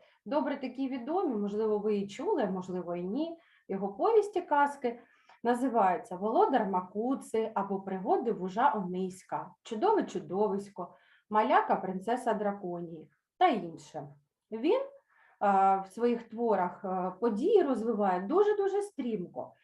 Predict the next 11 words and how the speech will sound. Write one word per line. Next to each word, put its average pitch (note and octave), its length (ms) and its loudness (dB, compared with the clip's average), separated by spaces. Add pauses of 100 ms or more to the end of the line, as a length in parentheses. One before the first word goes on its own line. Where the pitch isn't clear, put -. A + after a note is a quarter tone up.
(300)
І A#3 80 -2
с-, F#3+ 240 -6
сюжет C4+ 500 0
захоплює G#3 600 -2
несподіваними C#4 880 0
пригодами, F#3+ 720 -4 (460)
боротьбою G3+ 640 0 (100)
добрих B3 480 0
сил F#3+ 260 -4
зі G#3 140 -6
злими, G3+ 460 -2